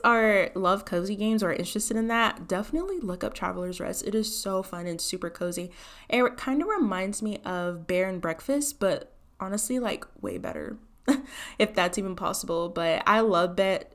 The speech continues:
Bear and Breakfast, but Traveler's Rest is like tea right now. It's, like, top tier. I love that game so much. Another thing I'm obsessed with na-,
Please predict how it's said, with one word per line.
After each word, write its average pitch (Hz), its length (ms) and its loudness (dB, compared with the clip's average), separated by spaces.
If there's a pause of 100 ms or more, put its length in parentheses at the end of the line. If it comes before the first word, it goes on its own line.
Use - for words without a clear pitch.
(120)
Bear 185 320 2
and 185 100 -4
Breakfast, 185 540 -2
but - 140 -4
Traveler's 254 500 -2
Rest - 500 -6 (480)
is - 140 -6
like - 200 -8
tea - 260 -8
right - 200 -10
now. - 160 -10
It's, - 220 -8
like, - 220 -6
top - 340 -10
tier. - 400 -8
I 214 120 -2
love 202 200 -4
that 190 160 -6
game 180 220 -6
so 185 180 -6
much. 165 340 -6 (380)
Another 247 400 6
thing 311 160 2
I'm 285 100 6
obsessed 202 380 2
with 208 120 0
na-, 208 180 0